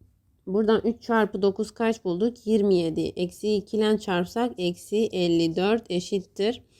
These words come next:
Buradan y de gitti. Ee, a kaldı. A ifademiz, a kaç, a değerimiz kaç buluruz? Eksi elli dört buluruz arkadaşlar.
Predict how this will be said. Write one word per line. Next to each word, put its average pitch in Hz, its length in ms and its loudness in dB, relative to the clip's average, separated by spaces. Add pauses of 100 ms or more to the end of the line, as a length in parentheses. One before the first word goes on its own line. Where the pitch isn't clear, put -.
(420)
Buradan 180 440 2
y 180 400 4
de 165 80 2
gitti. 214 680 -2 (440)
Ee, 165 340 2 (240)
a 190 400 4
kaldı. 165 680 -2
A 190 360 2 (240)
ifademiz, 180 720 -2
a 190 300 0
kaç, 214 340 -4
a 190 220 0
değerimiz 185 440 2
kaç 214 300 -4
buluruz? 180 380 -2
Eksi 170 400 -4
elli 165 560 0
dört 190 600 -2
buluruz 156 300 -6
arkadaşlar. 151 680 -10